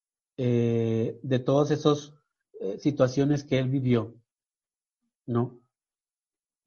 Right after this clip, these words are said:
Ponerte en el lugar del personaje. Válgame, voy a decirlo así.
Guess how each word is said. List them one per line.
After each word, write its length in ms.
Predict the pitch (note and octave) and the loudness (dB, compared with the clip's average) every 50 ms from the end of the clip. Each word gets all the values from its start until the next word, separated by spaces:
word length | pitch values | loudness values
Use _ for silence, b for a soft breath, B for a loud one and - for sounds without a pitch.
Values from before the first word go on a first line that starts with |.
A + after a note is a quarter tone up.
| _ - | _ 0
Ponerte 400 | - C#3 C3+ C#3 C3+ C3+ - D#3+ | 2 2 2 2 0 0 -2 0
en 60 | D#3 | 0
el 100 | D#3 D3 | 2 2
lugar 260 | C3 B2+ C3 C#3 C#3 | 2 2 2 2 0
del 160 | D3+ D#3 D3+ | 0 -2 -2
personaje. 680 | D3+ - C3 B2 - B2 A#2+ C#3 C#3+ - - B2+ B2 - _ _ _ _ _ _ _ _ _ _ _ _ _ _ _ _ _ _ _ _ _ _ _ _ _ _ _ _ _ _ _ _ _ _ | -2 -6 -6 -4 -4 -4 -4 -4 -6 -6 -8 -12 -12 -12 _ _ _ _ _ _ _ _ _ _ _ _ _ _ _ _ _ _ _ _ _ _ _ _ _ _ _ _ _ _ _ _ _ _
Válgame, 500 | - C3 B2 B2 B2 A#2+ A2+ A2 G#2+ - - _ _ _ _ _ _ | -6 -4 -2 -2 -2 -2 -4 -6 -8 -12 -16 _ _ _ _ _ _
voy 180 | - C3+ C3 C#3+ | -4 -2 0 0
a 60 | C#3+ | 0
decirlo 360 | C3+ C3 - C#3+ B2+ C3 C3+ | 0 0 -2 -4 -4 -2 -2
así. 360 | B2+ B2 - C#3 B2+ - - | -2 -2 -2 -6 -6 -8 -10